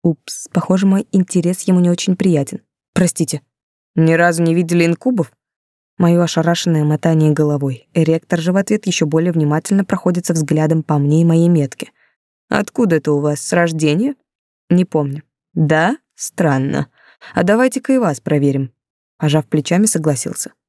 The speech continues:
Сам я в себе ничего постороннего не ощущал, но ему, похоже, виднее. «Положите ладонь сюда».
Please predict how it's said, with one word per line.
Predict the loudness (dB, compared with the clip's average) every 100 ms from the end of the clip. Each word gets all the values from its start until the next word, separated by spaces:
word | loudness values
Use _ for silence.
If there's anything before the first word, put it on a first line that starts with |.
| _ _
Сам | -2 0 2
я | 0
в | 0
себе | 0 0
ничего | 0 0 -2
постороннего | -2 -6 -2 0 0 2 2
не | 2
ощущал, | 0 -2 -2 -2 -2 -8 -20 -2
но | 0
ему, | 2 -2
похоже, | -4 -2 0 0
виднее. | 0 0 -2 -4 _ _ _ _ _ _
«Положите | 2 2 2 -2 0
ладонь | 0 0 -4
сюда». | -4 -2 0 0